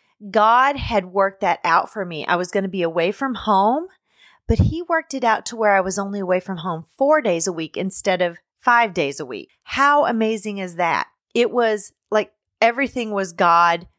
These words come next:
like he had shined a light on every bit of it. So,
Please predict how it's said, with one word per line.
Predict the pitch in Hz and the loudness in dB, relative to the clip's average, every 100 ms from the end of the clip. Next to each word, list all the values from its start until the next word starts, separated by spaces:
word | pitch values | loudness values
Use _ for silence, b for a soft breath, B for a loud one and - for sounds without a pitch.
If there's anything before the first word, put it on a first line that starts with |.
| _ - | _ -2
like | 185 - | -2 0
he | 262 | 0
had | 208 | 2
shined | - 220 185 180 - | 0 0 0 -2 -2
a | 185 | 0
light | 170 156 - | 4 2 2
on | 165 - | -4 -2
every | 170 156 175 | -4 -2 -2
bit | 156 | 0
of | 147 135 | 0 0
it. | 120 | -2
So, | - 190 156 | 0 0 0